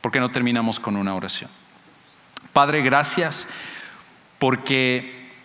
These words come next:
a pesar de nuestra tendencia y nuestro error de tener un exceso de confianza, tú estás ahí para nosotros y tú nos ofreces una nueva oportunidad para cambiar el rumbo de nuestra vida. Ayúdanos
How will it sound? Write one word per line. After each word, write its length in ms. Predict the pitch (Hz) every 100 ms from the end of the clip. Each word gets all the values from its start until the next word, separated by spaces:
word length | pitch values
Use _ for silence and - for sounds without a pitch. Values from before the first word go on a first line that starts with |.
| -
a 140 | 143 -
pesar 400 | - - 190 196
de 100 | 190
nuestra 500 | 165 175 214 - 160
tendencia 600 | 190 160 147 151 147 135
y 20 |
nuestro 340 | 143 160 196
error 380 | 156 120 139 127 - - - - - - - - - -
de 80 | -
tener 320 | 143 139 147
un 80 | 170
exceso 420 | 156 - 165 - 165
de 100 | 143
confianza, 720 | 135 117 143 147 147 151 131 - - - -
tú 160 | 160 170
estás 340 | 165 170 143
ahí 240 | 151 135 135
para 260 | 135 127
nosotros 680 | 120 113 - 95 - 104 - - - - - -
y 100 | 117
tú 140 | 127
nos 160 | 131 131
ofreces 480 | 131 - 117 131 117
una 200 | 117 110
nueva 360 | 110 117 127
oportunidad 680 | 123 123 117 127 120 101 92 - - - - - - -
para 200 | 107 104
cambiar 340 | 117 107 110
el 80 | 110
rumbo 360 | 104 107 104 104
de 100 | 95
nuestra 340 | 95 - 101
vida. 240 | 90 87 - -
Ayúdanos 720 | 131 175 208 139 113 - -